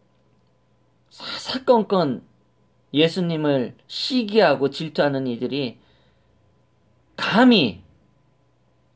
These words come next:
예수님께 뭐라고 합니다. "어찌 그럴 수가 있냐?" 이렇게 따지는 거죠.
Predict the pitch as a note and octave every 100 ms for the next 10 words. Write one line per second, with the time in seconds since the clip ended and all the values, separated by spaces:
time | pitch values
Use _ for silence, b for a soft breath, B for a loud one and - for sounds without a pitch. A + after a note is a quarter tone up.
0 | - D3 D3 D3+ C3 B2 B2 A2+ A#2 A#2
1 | A2+ F3+ E3 A#2 G2+ - _ _ _ _
2 | _ _ _ _ _ _ _ _ _ _
3 | _ _ _ _ _ _ _ _ _ D#3
4 | B3 C4 A#3+ F3+ F#2 - _ _ _ _
5 | _ _ _ _ _ _ _ _ _ _
6 | _ _ _ _ _ _ _ _ _ D#3+
7 | D#3+ D3 C3 A#2+ B2 B2+ A2 G2+ _ _
8 | - B2 B2 A#2+ - F3+ G3 F3 C3+ G#2+
9 | G#2 G#2